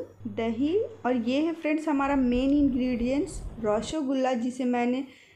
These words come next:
सिरप यानी रस से अच्छी तरह से गार के निकाल लिया। फिर से एक बार हम इसे पानी में डाल के अच्छी तरह से गार लेंगे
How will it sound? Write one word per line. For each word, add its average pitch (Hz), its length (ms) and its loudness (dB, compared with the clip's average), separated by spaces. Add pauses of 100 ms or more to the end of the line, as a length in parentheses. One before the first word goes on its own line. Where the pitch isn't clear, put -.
(120)
सिरप 262 600 -4
यानी 247 400 2 (320)
रस 233 400 0
से 269 120 0
अच्छी 247 320 -2
तरह 285 220 2
से 277 200 0
गार 226 300 2
के 294 180 0
निकाल 247 440 2
लिया। 247 400 2
फिर 262 340 -2
से 311 240 -2
एक 254 160 -2
बार 262 160 2
हम 262 160 2
इसे 262 180 -2
पानी 233 340 2
में 240 240 2
डाल 226 260 2
के 269 100 0
अच्छी 247 260 0
तरह 247 240 0
से 262 180 -2
गार 226 340 2
लेंगे 262 420 2